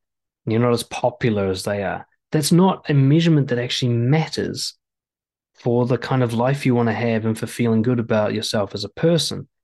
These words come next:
But if you measure wrong, you can actually ruin everything. You might have already some great one-to-one connections. And if you just appreciated them and realized that that is the end goal here, that when it comes to social confidence and socializing, what you want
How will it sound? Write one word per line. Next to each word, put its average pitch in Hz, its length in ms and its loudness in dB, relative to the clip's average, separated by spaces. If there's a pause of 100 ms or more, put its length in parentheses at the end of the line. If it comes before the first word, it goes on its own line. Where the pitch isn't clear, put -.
(280)
But 131 120 2
if 135 160 0
you 143 100 6
measure 190 440 6
wrong, 104 400 -4 (320)
you 139 80 -2
can 156 100 2
actually 180 300 4
ruin 151 260 6
everything. 147 520 2
You 190 100 6
might 214 220 4
have 190 340 2
already 175 500 4
some 123 280 -4
great 156 400 -2
one-to-one 143 500 2
connections. 117 760 -4 (360)
And 139 80 4
if 131 100 0
you 170 60 4
just 220 200 4
appreciated 139 840 2
them 87 180 -4
and 131 140 4
realized 143 460 4
that 110 160 -6
that 165 260 -2
is 160 240 4
the 131 240 2
end 180 200 4
goal 87 280 -2
here, 104 200 -6
that 101 140 -6
when - 520 -8
it - 40 -4
comes 165 160 2
to 156 60 -2
social 143 340 2
confidence 120 640 -2
and 107 100 -8
socializing, 110 760 0
what 127 160 -2
you 131 140 2
want 127 440 0